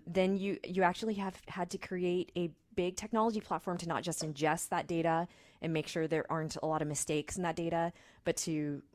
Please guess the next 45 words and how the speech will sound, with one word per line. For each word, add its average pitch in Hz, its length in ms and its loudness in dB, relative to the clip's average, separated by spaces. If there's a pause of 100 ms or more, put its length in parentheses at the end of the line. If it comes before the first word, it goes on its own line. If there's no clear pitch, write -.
(140)
what 160 160 2
we 151 80 0
call 156 160 -4
normalize 160 580 4
it, 190 180 2
so 160 160 2
make 147 200 -2
the 147 80 0
data 147 180 0
make 143 220 -4
sense 160 560 0
across 160 460 -2
all 165 140 2
the 165 80 2
different 160 220 -2
devices 156 400 0
we're 156 80 -4
collecting 170 380 -4
it 185 100 -4
from. 202 340 -2 (380)
Um, 151 380 0
a 170 80 2
reading 175 400 0
on 156 340 0
your 156 160 -4
watch 151 440 0
could 180 120 -4
be 156 120 0
a 156 40 2
little 151 160 4
bit 160 120 0
different 151 260 -6
than 151 80 -4
the 147 80 -4
reading 147 240 -2
on 143 80 -2
the 143 80 -4
phone, 160 360 0
and 175 140 2
you 151 60 -2
have 151 140 -6
to 156 60 -4
harmonize 151 520 -2
that. 180 340 -4 (400)
Uh, 156 240 2